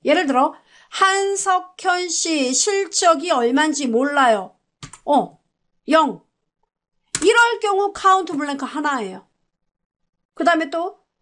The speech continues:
여기 강창석 씨, 어, 실적이 얼만지 모르겠다. 이렇게. 그럼 이렇게 나오면 뭐예요? 아,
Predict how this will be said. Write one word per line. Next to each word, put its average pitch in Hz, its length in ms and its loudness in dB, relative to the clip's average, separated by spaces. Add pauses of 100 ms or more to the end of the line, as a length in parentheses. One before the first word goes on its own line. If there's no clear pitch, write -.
(100)
여기 311 360 -2
강창석 330 1000 -2
씨, 403 260 0 (160)
어, 302 380 4 (600)
실적이 392 520 -2
얼만지 277 400 0
모르겠다. 226 480 -4
이렇게. - 560 -4 (1300)
그럼 392 320 2 (220)
이렇게 370 440 0
나오면 269 400 0
뭐예요? 214 520 -6
아, 294 800 4